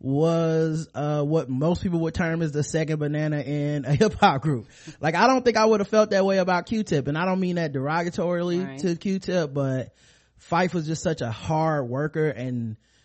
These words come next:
Speaker 1: things seem to come naturally to Q-Tip, where Phife, I watched him grow over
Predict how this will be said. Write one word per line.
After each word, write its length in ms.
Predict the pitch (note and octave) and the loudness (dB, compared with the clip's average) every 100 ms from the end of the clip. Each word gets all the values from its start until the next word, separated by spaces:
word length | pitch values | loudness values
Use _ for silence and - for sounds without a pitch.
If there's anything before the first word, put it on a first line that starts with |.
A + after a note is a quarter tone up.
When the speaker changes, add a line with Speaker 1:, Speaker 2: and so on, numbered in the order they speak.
| _ _ _ - | _ _ _ -4
Speaker 1:
things 340 | F3+ F#3+ F#3+ | 0 0 0
seem 240 | - F#3 E3+ | -2 -2 -2
to 80 | D3+ | -2
come 360 | F3+ D3+ A#2+ | -2 -2 -4
naturally 440 | A#2+ D3 - F3 E3+ | -4 -4 -2 -2 -2
to 80 | |
Q-Tip, 600 | F3 F#3+ F#3+ F#3 F#3 - - _ _ | -4 -6 -4 -2 -2 -4 -12 _ _
where 460 | B2 C#3+ D3 C#3+ C#3 | -4 -2 0 0 -2
Phife, 500 | - D3+ D#3+ D#3+ D#3+ - | -2 -2 0 -2 -4 -6
I 140 | C3+ | -4
watched 380 | D3 D3 C#3 - | -2 -2 -2 -4
him 160 | D3 B2+ | -6 -4
grow 480 | A#2+ C3 C#3+ C#3 C3 | -4 -2 0 -2 -2
over 520 | C3 C3 B2 B2 B2 | -4 -4 -4 -4 -6